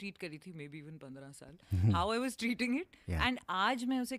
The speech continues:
Speaker 1: कैसे ट्रीट कर रही हूँ।
Speaker 2: Exactly.
Speaker 1: Like, there's a ज़मीन आसमान का फर्क।
Speaker 2: It's important to identify, but then you have to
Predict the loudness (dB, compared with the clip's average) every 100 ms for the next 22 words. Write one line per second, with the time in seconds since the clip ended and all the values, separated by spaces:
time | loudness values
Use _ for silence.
0 | -4 -6 -8 -10 -12 -10 -6 -2 2 2
1 | 0 -2 -2 -4 -6 -6 -8 -4 0 2
2 | 0 -2 -6 -8 -8 -8 -2 2 2 4
3 | 4 6 6 6 6 6 4 4 0 0
4 | 6 10 10 10 6 6 6 6